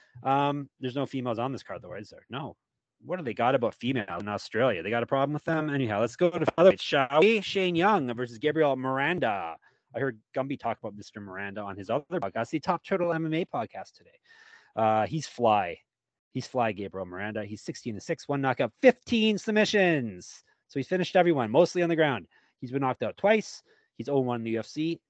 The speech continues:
three and one over his last four. Uh, did get T K O'd in his last fight. And who did he get T K O'd by, Dan?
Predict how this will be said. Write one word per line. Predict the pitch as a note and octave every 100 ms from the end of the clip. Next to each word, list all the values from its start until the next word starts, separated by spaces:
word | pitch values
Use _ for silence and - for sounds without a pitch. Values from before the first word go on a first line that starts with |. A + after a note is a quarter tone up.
| -
three | E3+
and | F3
one | D3 B2+
over | G#2
his | G2
last | G#2+ G#2+ - - -
four. | E3+ F3 F3 - A#2+ A#2 _ _ _ -
Uh, | A2 F#2
did | C3+ C3+
get | C#3+ -
T | D#3
K | -
O'd | D3 C#3+
in |
his | C#3 C#3+
last | D3 -
fight. | E3 D3
And | D#3
who | G#3+
did |
he | F3
get | D3 -
T | C#3
K | C3+ A#2
O'd | G#2
by, | A2+ A2
Dan? | B2+ D#3+ E3